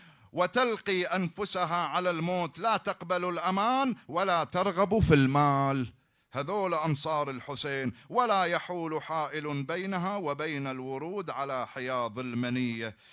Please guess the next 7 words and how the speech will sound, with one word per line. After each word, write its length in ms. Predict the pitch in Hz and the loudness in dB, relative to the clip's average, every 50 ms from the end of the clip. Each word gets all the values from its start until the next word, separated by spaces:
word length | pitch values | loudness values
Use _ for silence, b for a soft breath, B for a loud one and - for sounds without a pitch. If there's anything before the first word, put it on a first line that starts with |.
| B B | B B
فلو 360 | - 214 202 190 180 175 151 | -4 0 0 2 0 0 0
كففونا، 1000 | - - 156 147 - 170 156 - 156 185 190 175 160 151 143 143 135 117 - - B B B B B 160 - - 160 131 131 | -2 -4 -4 -2 -2 -4 -4 -4 -4 -4 -2 -2 0 0 0 0 0 -2 -4 -8 B B B B B -14 -6 -6 -6 -4 0
فلو 340 | 196 190 190 196 196 196 185 | 0 2 4 4 2 2 2
كففنا 720 | - - 202 190 - 233 254 190 - 190 196 185 180 170 156 | 0 0 0 2 2 2 2 2 2 0 2 2 2 2 2
عنها 540 | 135 165 196 190 175 151 160 170 160 156 | 2 2 2 2 2 2 2 0 0 0
رويدا 680 | 151 160 170 175 196 214 233 226 180 220 240 254 247 220 | 0 0 0 0 0 0 0 -2 -2 0 0 0 0 0
عنهم 520 | - 165 185 180 185 220 247 269 269 240 | 0 0 2 2 2 2 0 0 -2 -2